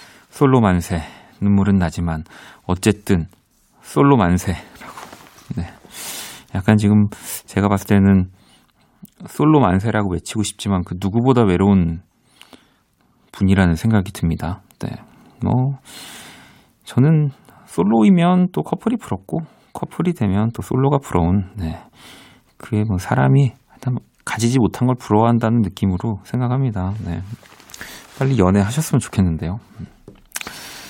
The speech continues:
자, 케이 칠구구구 구오이일 번님.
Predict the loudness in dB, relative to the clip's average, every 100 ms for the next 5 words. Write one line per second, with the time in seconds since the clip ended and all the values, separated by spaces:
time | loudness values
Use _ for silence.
0 | -20 -20 -20 -20 -10 -8 0 4 6 4
1 | 2 2 4 4 2 0 -2 0 0 2
2 | 4 4 4 0 -6 2 6 6 6 6
3 | 4 4 0 0 -4